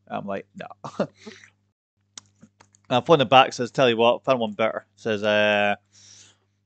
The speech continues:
basically, got one for five grand a year for my entire fleet. So, uh, <laughs> can you beat that? Says, "Oh no." He says, "That's impossible." Says, "Well, believe me, it's possible 'cause I've got it.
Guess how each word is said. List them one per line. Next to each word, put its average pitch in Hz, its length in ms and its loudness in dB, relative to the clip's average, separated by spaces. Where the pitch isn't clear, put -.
basically, 120 440 0
got 131 160 -2
one 123 120 2
for - 100 -18
five 131 280 4
grand 120 240 0
a 117 40 -4
year 113 180 0
for - 100 -12
my 113 140 0
entire 110 320 0
fleet. 117 300 -8
So, 104 340 -4
uh, 101 280 -2
<laughs> - 480 -20
can 131 140 -6
you 107 80 -8
beat 123 160 0
that? 131 260 4
Says, 110 200 -10
"Oh 110 160 0
no." 104 220 -2
He 107 100 -2
says, 110 160 -8
"That's 123 200 -2
impossible." 110 380 -4
Says, 101 240 -10
"Well, 95 320 -10
believe 104 280 -6
me, 98 160 -4
it's - 260 -10
possible - 420 -10
'cause 95 160 -14
I've 95 160 -8
got 92 180 -6
it. - 80 -10